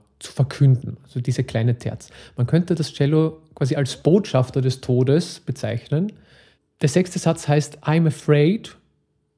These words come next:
und der Text „I'm afraid we found something“. Es geht um diesen Moment der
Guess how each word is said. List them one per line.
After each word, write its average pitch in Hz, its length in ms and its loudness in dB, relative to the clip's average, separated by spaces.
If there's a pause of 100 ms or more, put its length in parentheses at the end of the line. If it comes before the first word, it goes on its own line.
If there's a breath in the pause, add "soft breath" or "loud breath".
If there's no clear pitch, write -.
(200)
und - 100 -8
der 127 60 -6
Text - 280 0
„I'm 151 120 4
afraid 147 380 2
we 165 60 2
found 147 380 0
something“. 117 520 -6
Es 127 140 -8
geht 143 140 -2
um 147 80 4
diesen 143 220 2
Moment 135 560 4 (600 soft breath)
der 135 520 2